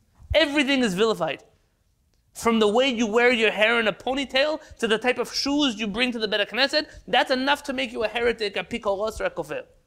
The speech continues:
And when you see Rabbi Israel Moshe Chazan, for example, condemning Reform Jews with a blanket sweeping statement, but at the same time praising Moses Mendelssohn, it makes you wonder, how could you attack one and respect the other?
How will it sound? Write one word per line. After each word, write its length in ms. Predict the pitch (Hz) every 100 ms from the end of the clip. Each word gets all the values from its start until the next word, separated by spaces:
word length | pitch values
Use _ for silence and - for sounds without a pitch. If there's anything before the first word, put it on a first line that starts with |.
| _ _ _ _ _ _ _ _ _ _ -
And 120 | 214
when 100 | 233
you 80 | 220
see 180 | -
Rabbi 200 | 294 240
Israel 260 | 247 254 269
Moshe 260 | 247 226 220
Chazan, 480 | 202 185 254 269
for 100 | -
example, 460 | 160 143 143 131 135 _ - _ _ _ -
condemning 680 | - 254 214 233 277 269 220
Reform 420 | 214 220 233 226
Jews 320 | 175 214 196
with 120 | 156
a 60 | 160
blanket 580 | 135 139 208 233 226 190
sweeping 400 | - 226 233 202
statement, 400 | 190 175 143 - - -
but 80 | 190
at 40 |
the 80 | 208
same 240 | 202 254
time 240 | 262 220 214
praising 400 | - 247 226 214
Moses 280 | 214 226 214
Mendelssohn, 560 | 233 262 254 180 196 - _ _ _ _ _ _ _ -
it 40 |
makes 240 | 185 240 240
you 80 |
wonder, 220 | 233 247 233
how 240 | 202 277
could 160 | 277 233
you 260 | 233 208 - -
attack 400 | 196 - 294 262
one 520 | 226 247 311 277 233 - _ _ _ _ _ _
and 160 | 214 240
respect 380 | 240 - 269
the 100 | 247
other? 440 | 247 262 185 139